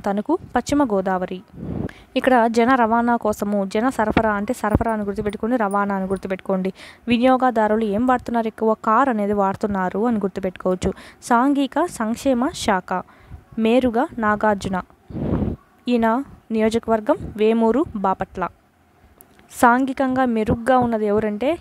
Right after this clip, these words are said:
హీరో నాగార్జున అని గుర్తుపెట్టుకోవచ్చు మనము. శ్రీ శిశు, స్త్రీ, శిశు,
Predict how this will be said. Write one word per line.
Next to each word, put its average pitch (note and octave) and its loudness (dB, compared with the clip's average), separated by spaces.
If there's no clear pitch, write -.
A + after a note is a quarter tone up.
హీరో A3+ 2
నాగార్జున G3 -2
అని B3+ 2
గుర్తుపెట్టుకోవచ్చు F#3 -4
మనము. F3 -4
శ్రీ C4 0
శిశు, B3 4
స్త్రీ, A#3+ -4
శిశు, A#3+ -2